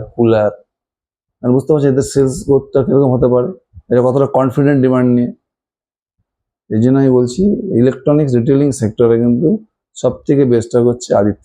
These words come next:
ভিশন। কারণ এই যে, যেই এরিয়ায় এরা কাজ করছে না, হিন্দি হার্টল্যান্ড, বিহার বলুন, ইউপি বলুন, ঝাড়খণ্ড, এরা হয়তো ভবিষ্যতের পরে ছত্তিশগড়ে যাবে, মধ্যপ্রদেশে যাবে, বেঙ্গল, আসাম, এখানে কিন্তু আপনার রেন্টাল কস্ট বলুন, এম-,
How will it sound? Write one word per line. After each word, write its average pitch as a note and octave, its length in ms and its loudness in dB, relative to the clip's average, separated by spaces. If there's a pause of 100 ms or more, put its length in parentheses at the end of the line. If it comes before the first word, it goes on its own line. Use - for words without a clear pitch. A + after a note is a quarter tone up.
(120)
ভিশন। - 260 -10 (800)
কারণ C3 220 2
এই C#3+ 60 4
যে, D#3 60 2 (120)
যেই D3+ 160 2 (100)
এরিয়ায় D#3 300 2
এরা D#3+ 200 -2
কাজ B2+ 100 0 (100)
করছে - 260 -2
না, D3+ 40 4 (100)
হিন্দি B2+ 300 2
হার্টল্যান্ড, A2+ 420 0
বিহার A#2 240 2 (120)
বলুন, A#2+ 300 2 (260)
ইউপি A#2+ 280 2 (100)
বলুন, A#2 260 2 (140)
ঝাড়খণ্ড, A2 560 -2 (500)
এরা A#2 100 2
হয়তো A#2+ 220 0
ভবিষ্যতের A#2 480 0
পরে A2+ 180 2 (120)
ছত্তিশগড়ে A#2 560 0
যাবে, A2 160 2 (120)
মধ্যপ্রদেশে A2+ 560 0
যাবে, A2+ 140 2 (100)
বেঙ্গল, A2+ 520 0
আসাম, A2 260 -8 (460)
এখানে B2+ 400 0
কিন্তু D3 240 0
আপনার D3+ 220 0 (1000)
রেন্টাল B2+ 400 2 (100)
কস্ট C#3+ 280 0
বলুন, D3 240 0 (1120)
এম-, C3 240 0